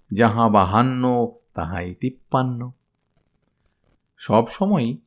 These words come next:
মানুষ কিছু একরকম তো থাকে না, সুতরাং সব সময়ই উত্তর একরকম হবে কেন? এমনি সব ব্যাপারেই।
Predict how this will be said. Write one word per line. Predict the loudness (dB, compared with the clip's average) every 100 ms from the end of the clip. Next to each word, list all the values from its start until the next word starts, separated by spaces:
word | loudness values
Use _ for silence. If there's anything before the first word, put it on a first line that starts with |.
| _ _ -8
মানুষ | -4 -2 -4 -4
কিছু | -8 -4 -2
একরকম | -2 -4 -6 -4 -4
তো | -4
থাকে | -6 -4 -4
না, | -4 -8 _ _ _
সুতরাং | -6 -2 0 -2 -8 _
সব | -6 -6
সময়ই | -6 -6 -2 -2 -4 -8 _
উত্তর | -6 -2 0
একরকম | 2 0 -4 -4
হবে | -2 -4
কেন? | -4 -6 -10 -20 -20 _ _ -6
এমনি | -4
সব | -4 -2 -2
ব্যাপারেই। | -2 -6 -8 -12